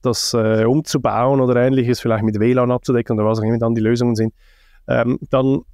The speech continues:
ist das, ja, ist das ja valide. Ähm, aber vielleicht mal kurz,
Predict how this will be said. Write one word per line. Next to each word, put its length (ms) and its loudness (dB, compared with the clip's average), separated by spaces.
ist 320 -2
das, 320 -2
ja, 260 -2
ist 120 -4
das 100 -4
ja 120 2
valide. 440 0
Ähm, 180 0
aber 100 2
vielleicht 220 2
mal 80 0
kurz, 340 -2